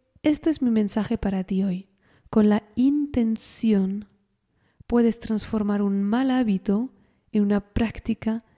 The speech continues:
de autocuidado, una práctica espiritual e incluso un truco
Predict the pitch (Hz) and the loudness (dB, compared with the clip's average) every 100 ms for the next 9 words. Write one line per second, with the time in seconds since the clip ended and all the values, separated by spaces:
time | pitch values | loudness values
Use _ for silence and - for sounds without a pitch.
0 | _ _ _ - 202 190 208 247 247 208 | _ _ _ -4 0 4 2 2 0 2
1 | 202 196 202 262 - _ _ _ _ _ | 2 2 -2 -4 -8 _ _ _ _ _
2 | 226 240 254 240 - 208 208 202 - 196 | 2 2 2 -2 -2 -4 -2 -4 -2 -2
3 | - - 208 190 196 190 196 247 285 _ | -2 -2 2 2 2 4 4 2 -4 _
4 | _ _ _ _ - 208 202 202 - 262 | _ _ _ _ 0 4 4 2 -2 2
5 | 277 - 190 - _ _ _ _ - 208 | 2 2 -2 -4 _ _ _ _ 2 4
6 | 196 226 240 311 | 4 2 2 -2